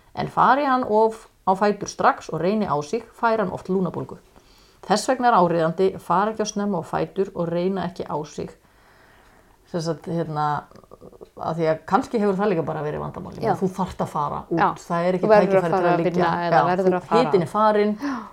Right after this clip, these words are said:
Speaker 1: ég, hérna, fer bara út og reyna að ná í mat eða eitthvað, ég veit ekki. Og Þórði fannst, sem sagt, áhugavert að því er sjálfa veikina snertir, var hún mjög einkennileg og að mörgu leyti allt öðruvísi en það inflúensasóttir sem áður hefur,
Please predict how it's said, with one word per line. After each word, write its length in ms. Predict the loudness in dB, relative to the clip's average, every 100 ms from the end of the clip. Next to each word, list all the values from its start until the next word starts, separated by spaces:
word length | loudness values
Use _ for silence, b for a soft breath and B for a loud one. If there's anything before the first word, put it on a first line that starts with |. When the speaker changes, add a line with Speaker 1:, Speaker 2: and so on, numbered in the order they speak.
| 0
Speaker 1:
ég, 200 | 4 6
hérna, 240 | 4 2 2
fer 200 | 0 0
bara 240 | 2 2 2
út 380 | 0 -4 -10 -20 -20 _
og 280 | -6 -4 -4
reyna 340 | -6 -6 -4 -4
að 200 | -4 -6 -6
ná 60 | -4 -4
í 120 | -4
mat 260 | -2 -4 -4
eða 100 | -12
eitthvað, 200 | -12 -10
ég 100 | -8 -8
veit 20 |
ekki. 180 | -10 -14 _ b b b b b b b b b b _
Og 380 | 0 4 4 2
Þórði 400 | -2 4 4 4 0
fannst, 280 | 0 0
sem 100 | -6
sagt, 160 | -4 0
áhugavert 800 | 4 4 4 4 4 0 -10 -20 _ _ _ _
að 120 | 4 4
því 100 | 4
er 60 | 2
sjálfa 340 | 4 2 4 4
veikina 320 | 2 0 -2
snertir, 520 | 0 -2 0 -2 -2
var 180 | 2 2
hún 180 | 4 4
mjög 220 | 4 4 4
einkennileg 720 | 2 2 0 2 2 0 -2 -2
og 80 |
að 80 | 2
mörgu 280 | 2 0 0
leyti 220 | 0 0
allt 280 | 2 0 2
öðruvísi 460 | 0 0 0 0 -2
en 60 |
það 160 | 0 -2
inflúensasóttir 800 | -2 0 -2 -2 -2 -2 0 -2
sem 160 | 0 -2
áður 340 | 0 0 0
hefur, 320 | 0 0 -2